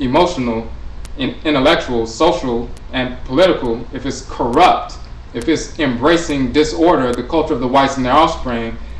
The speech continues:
then you are not an Afurakani or Berima. You are not functioning that way. You're functioning as a slave. You're functioning in a self-destructive fashion.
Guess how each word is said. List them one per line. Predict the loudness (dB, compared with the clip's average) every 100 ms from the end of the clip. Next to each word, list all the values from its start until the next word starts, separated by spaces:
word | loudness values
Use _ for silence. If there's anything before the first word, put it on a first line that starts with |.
| -8
then | -2 0
you | 4 4
are | 4
not | 4 4 4 0 -6
an | -6 2
Afurakani | 2 4 2 4 4 2 2 2 -2 0
or | 2 4
Berima. | 6 6 4 2 2
You | 0
are |
not | 2 2 0 2
functioning | 2 2 -2 0
that | 0 0
way. | 0 0
You're | 0 0
functioning | 2 2 2 -2 -2 -4 -10 -14 -8 -2
as | -2
a | -2
slave. | -2 4 4 4 2
You're | 0
functioning | 2 0 0 -2 -2 -2
in | -4
a |
self-destructive | -4 2 4 4 0 -8 2 2 2 -4 0
fashion. | 4 4 0 -8